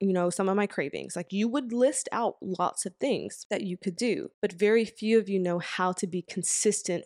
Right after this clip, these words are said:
with those very things that you would list off. And that's where I come in. It's like, I always say, this is how, what I struggled with is, like, I knew how to do it. I had a whole nutrition degree.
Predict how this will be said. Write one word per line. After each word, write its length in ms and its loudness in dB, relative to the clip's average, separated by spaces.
with 300 0
those 240 2
very 320 0
things 240 0
that 180 -8
you 100 -8
would 180 -6
list 260 -6
off. 240 -4
And 100 -4
that's 220 -4
where 160 -4
I 120 -4
come 260 -10
in. 140 -8
It's 200 -6
like, 240 -2
I 140 2
always 520 2
say, 480 0
this 180 -4
is 120 -4
how, 340 0
what 260 -2
I 140 0
struggled 360 -6
with 140 -8
is, 140 -10
like, 120 -8
I 140 -2
knew 380 4
how 420 -2
to 140 -6
do 260 -2
it. 220 -4
I 80 -2
had 200 -4
a 60 -4
whole 300 0
nutrition 520 2
degree. 540 0